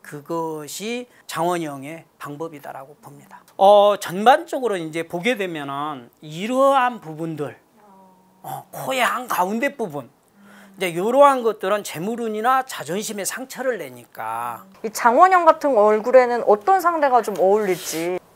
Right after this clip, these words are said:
Speaker 1: 인형 같잖아요. 이런 경우는 남성이 좀 수용성이 강하고 포근한 그러한 상이 되게 좋아요. 이러한 타입은 굉장히 관심을 많이 끄는 타입이에요. 그러니까 관심을 많이 끄는 것만큼,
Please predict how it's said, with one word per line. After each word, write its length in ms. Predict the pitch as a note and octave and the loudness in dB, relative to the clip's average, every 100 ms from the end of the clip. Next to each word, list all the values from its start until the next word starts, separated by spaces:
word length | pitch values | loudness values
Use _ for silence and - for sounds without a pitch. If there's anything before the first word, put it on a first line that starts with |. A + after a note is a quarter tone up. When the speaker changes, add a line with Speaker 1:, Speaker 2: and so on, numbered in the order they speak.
| _ | _
Speaker 1:
인형 460 | F#3+ F3+ G3 G3 F3+ | -12 -6 -2 -2 0
같잖아요. 680 | E3 - D#3 C#3 C#3+ G3 - - _ _ _ _ _ - | -2 -2 -4 -4 -2 -2 -4 -10 _ _ _ _ _ -10
이런 400 | F3 G#3 G#3 G3 | 0 2 2 0
경우는 440 | F3+ F3 F#3+ F3 | -4 -4 -6 -4
남성이 640 | D3+ E3+ G3 F#3+ G3 G3+ | -4 -4 -6 -8 -8 -8
좀 160 | G3+ F#3+ | -10 -14
수용성이 840 | - C4+ C#4+ D#4+ C#4+ A3+ G3+ F3 D#3+ | -12 -8 -8 -8 -12 -14 -10 -10 -12
강하고 600 | - C#3 D3+ D#3+ F3+ F3 | -14 -12 -10 -10 -10 -14
포근한 800 | - A#3+ B3+ B3 A3+ G3+ F3+ E3 | -14 -12 -10 -8 -8 -10 -14 -16
그러한 380 | - C#3+ C#3 C3+ | -12 -8 -8 -8
상이 360 | - F3 D#3+ | -14 -14 -14
되게 300 | - C3+ D3+ C#3+ | -16 -16 -14 -14
좋아요. 360 | B2+ B2 - - | -12 -12 -14 -16
이러한 500 | C#3+ E3+ F3+ F3+ E3 | -10 -4 0 0 0
타입은 340 | D#3+ F#3+ E3+ | -6 -10 -10
굉장히 500 | D#3+ C#3+ G3 G4+ G4 - | -14 -16 -16 -14 -14 -14
관심을 1120 | - D3+ G3+ A#3+ A#3 - C#4 D#4 D#4+ D#4+ D#4 | -16 -14 -14 -16 -18 -16 -14 -12 -10 -10 -8
많이 360 | F3+ D3 F#3 F#3+ | -8 -8 -8 -12
끄는 440 | E4+ F#4 G4 F#4+ F4 | -12 -10 -10 -12 -14
타입이에요. 760 | - A3 E3+ C3 B2 G3+ - _ _ - | -12 -10 -10 -12 -6 -6 -6 _ _ -16
그러니까 240 | - E3+ - | -10 -8 -6
관심을 400 | G3 G3 A#3 G3+ | -6 -6 -6 -4
많이 460 | E3 F3 F3+ F3+ F#3 | -4 -4 -6 -12 -12
끄는 320 | D#4+ C#4 C4+ | -8 -6 -6
것만큼, 840 | A#3+ G3+ E3 D3+ E3 E3+ F#3+ G3+ | -4 -6 -4 -4 -4 -8 -10 -10